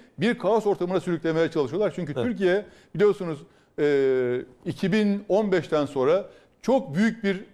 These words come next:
Speaker 1: e, şey yaşadı. E, olay yaşadı. İki bin on beş Kasım'ı hera-, şeyde, pardon, Aralı-,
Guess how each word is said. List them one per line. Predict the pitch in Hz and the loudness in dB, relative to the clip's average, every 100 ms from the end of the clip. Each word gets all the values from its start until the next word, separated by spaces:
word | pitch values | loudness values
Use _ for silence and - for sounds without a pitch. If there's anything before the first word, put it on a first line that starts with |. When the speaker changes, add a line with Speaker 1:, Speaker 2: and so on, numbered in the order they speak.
| - | -4
Speaker 1:
e, | 143 | -2
şey | 139 175 | 0 0
yaşadı. | 151 117 95 82 - _ _ _ | 0 -2 -6 -10 -16 _ _ _
E, | 143 135 123 123 | 2 4 4 2
olay | 135 165 | 2 2
yaşadı. | 147 - 104 | 2 -2 -8
İki | 113 160 | -8 -6
bin | 156 165 170 - | -6 -6 -10 -8
on | 170 180 151 | -2 -2 0
beş | 180 180 - _ _ _ | -2 -2 -10 _ _ _
Kasım'ı | 147 - 170 160 | -6 -2 0 2
hera-, | 127 117 127 | 2 0 -4
şeyde, | 151 143 117 | -2 0 0
pardon, | - 147 117 | 0 0 0
Aralı-, | 131 131 135 | -2 -2 -2